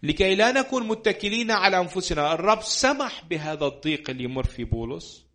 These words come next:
الرب سمح يوصل لهيدا اليأس والفشل من نفسه حتى ما يتكل شو؟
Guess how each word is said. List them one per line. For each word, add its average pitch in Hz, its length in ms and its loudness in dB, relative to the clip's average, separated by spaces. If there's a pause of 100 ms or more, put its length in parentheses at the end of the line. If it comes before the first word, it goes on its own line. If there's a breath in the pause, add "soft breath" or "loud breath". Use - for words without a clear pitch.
(1500 loud breath)
الرب 190 280 4
سمح 269 440 4
يوصل 220 460 0
لهيدا 180 360 4
اليأس 175 420 2
والفشل 151 640 0 (300 loud breath)
من 190 280 -2
نفسه 202 680 2 (840)
حتى - 340 -4
ما 175 100 2
يتكل 196 420 0
شو؟ 190 320 4